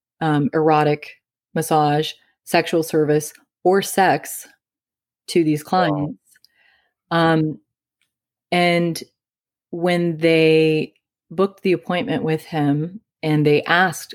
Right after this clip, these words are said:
Speaker 1: for very specific sexual things, he would tell them that they could have it and that I was going to provide it to them.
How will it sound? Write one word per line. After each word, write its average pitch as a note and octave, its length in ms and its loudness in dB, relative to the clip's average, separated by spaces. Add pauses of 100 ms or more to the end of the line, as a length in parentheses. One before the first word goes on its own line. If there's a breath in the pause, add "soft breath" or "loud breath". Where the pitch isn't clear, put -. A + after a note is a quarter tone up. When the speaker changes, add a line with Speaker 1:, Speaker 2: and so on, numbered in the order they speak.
(100)
Speaker 1:
for D#3 600 -2 (760)
very E3 360 2
specific D#3+ 560 -4
sexual D3 420 -6
things, D#3 480 -6 (440 loud breath)
he F#3+ 180 0
would E3+ 140 2
tell F3 220 0
them D#3 360 -2 (800)
that E3 160 -2
they D#3+ 140 2
could D#3 200 -6
have E3 280 0
it - 340 -8
and D#3+ 140 -2
that D#3 80 4
I D#3 80 4
was D#3 120 2
going D3+ 180 0
to C3+ 60 -2
provide D3 400 -2
it - 240 -6
to D#3+ 200 0
them. - 380 -4